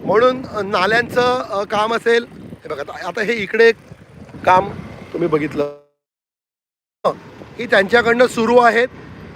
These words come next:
अ, महानगरपालिका आता जसं रानपाड्याचं, अ, ब्रिज, अ, गोकुळ टाउनशिप विनियोनिक रेसिडेन्सी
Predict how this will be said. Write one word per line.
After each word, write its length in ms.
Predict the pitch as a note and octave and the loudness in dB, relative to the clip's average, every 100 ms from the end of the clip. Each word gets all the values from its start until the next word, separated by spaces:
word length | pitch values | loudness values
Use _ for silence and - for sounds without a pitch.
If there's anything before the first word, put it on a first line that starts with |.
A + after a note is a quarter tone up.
| - | -10
अ, 100 | F3 F3+ F#3 F#3 F3+ F3+ E3+ E3 | 0 2 4 4 2 2 0 0
महानगरपालिका 1040 | F#3 G#3+ A3+ A3+ A#3 A3+ A3+ A3+ A#3 A#3+ A#3+ - - - - | 0 2 2 2 2 2 0 2 0 0 -4 -16 -20 -16 -8
आता 320 | F3+ A#3 A#3+ A#3 | -2 2 2 0
जसं 220 | G3 B3+ | -2 2
रानपाड्याचं, 760 | A3+ F#3+ G3+ A#3 A#3+ B3+ B3+ C4 - G#3+ | 4 2 2 0 2 4 2 2 -6 -4
अ, 80 | G#3 | -2
ब्रिज, 400 | F#3 G#3+ A#3+ A3 - - _ - | 0 0 0 -4 -16 -20 _ 0
अ, 300 | G3+ G3+ G3 | 4 6 4
गोकुळ 340 | F3+ G3+ A#3+ | 4 2 4
टाउनशिप 360 | A#3+ A#3 A#3+ G3+ | 2 0 -2 -2
विनियोनिक 400 | G#3+ A#3 A#3+ A3+ | 0 2 0 -2
रेसिडेन्सी 500 | A3 G#3+ A#3 A#3+ | -2 -2 -2 -2